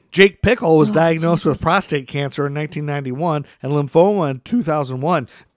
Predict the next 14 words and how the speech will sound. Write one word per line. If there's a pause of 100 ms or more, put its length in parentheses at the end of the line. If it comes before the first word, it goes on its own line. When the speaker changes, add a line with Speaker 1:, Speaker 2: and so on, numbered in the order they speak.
(160)
Speaker 1:
Jake
Pickle
died
at
his
home
in
Austin
on
June
eighteenth,
two
thousand
five,